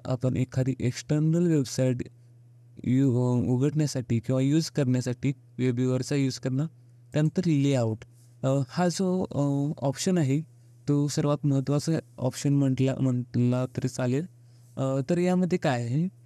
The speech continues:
हॉरिझॉन्टल अरेंजमेंट, हॉरिझॉन्टल स्क्रोल अरेंजमेंट, टेबल अरेंजमेंट, व्हर्टिकल अरेंजमेंट, व्हर्टिकल स्क्रोल अरेंजमेंट. अ, आपण समजा हे जे टेक्स्ट बटन्स आहेत हे आपण ड्रॅग अँड ड्रॉप केले आहेत. अ, तीन टेक्स्ट, टेक्स्ट बटन आहेत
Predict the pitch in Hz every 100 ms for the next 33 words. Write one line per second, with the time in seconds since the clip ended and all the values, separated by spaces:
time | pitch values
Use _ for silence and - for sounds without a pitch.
0 | - - - - - 131 139 156 156 165
1 | 143 147 156 165 170 - 127 123 127 120
2 | 135 - - 139 147 151 151 147 156 165
3 | - 135 127 135 143 147 143 151 160 -
4 | 123 120 135 131 143 147 143 147 156 156
5 | - - 127 117 117 151 - - 131 117
6 | 110 110 110 120 - - - - - 135
7 | 135 135 - 139 175 175 180 - 151 143
8 | 135 151 - 147 143 147 139 139 - 143
9 | 139 147 135 123 127 - - - - 135
10 | 131 139 - 131 120 131 127 127 - 120
11 | 113 113 135 135 - - - - - 117
12 | 120 127 131 185 185 165 135 - 139 131
13 | 127 147 139 143 139 135 139